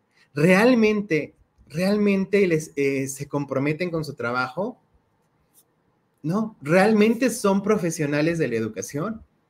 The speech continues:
Es esa la reflexión a las que debemos de llevar. O sea, ¿realmente son ese tipo de maestro que dice el plan de estudios?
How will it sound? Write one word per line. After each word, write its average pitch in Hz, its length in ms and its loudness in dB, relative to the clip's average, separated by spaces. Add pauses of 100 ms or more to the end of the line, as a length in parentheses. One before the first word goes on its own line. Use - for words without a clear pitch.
(320)
Es 233 140 2
esa 294 240 6
la 247 120 6
reflexión 180 500 0
a 202 60 0
las 185 180 0
que 156 120 2
debemos 151 360 2
de 156 120 2
llevar. 135 460 -2 (880)
O 131 80 -16
sea, 143 180 -6
¿realmente 202 640 0
son 175 520 -2
ese 175 260 0
tipo 175 280 -4
de 180 120 2
maestro 147 420 0
que 131 100 -6
dice 135 220 -4
el 139 80 -8
plan 135 180 -4
de 139 80 -4
estudios? 139 600 -8